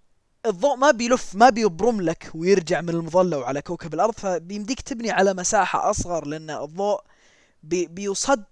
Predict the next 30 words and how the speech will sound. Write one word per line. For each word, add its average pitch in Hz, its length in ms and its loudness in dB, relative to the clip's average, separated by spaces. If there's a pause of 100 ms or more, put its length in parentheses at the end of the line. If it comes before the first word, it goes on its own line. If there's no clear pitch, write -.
(140)
من 190 200 -6
مدى 202 260 6
بعيد، 170 440 0
فهمت؟ 185 400 -8
فما 170 840 -4
بتحتاج 170 480 -2 (220)
تسوي 170 280 -6
كل 160 200 -8
هذا 143 240 -4
الشيء 139 400 -8
لل-، 104 760 -14 (1200)
لل-، 175 380 -2
لل-، 185 260 2
للسعو-، 180 380 -4
لمساحة 185 360 -6
السعودية 170 360 -6
كاملة 226 340 0
أو 156 160 -4
لمساحة، 151 520 -6 (680)
آه، 131 220 -2
خمسمية 156 420 -10
ألف 143 100 -6
كيلو 135 200 -10
متر 127 140 -16
مربع، 269 280 -2 (160)
بتكون 508 220 -8 (100)
على 392 160 -4
مساحة 214 300 -2
محدودة 196 360 -10
وخلاص. 202 400 -12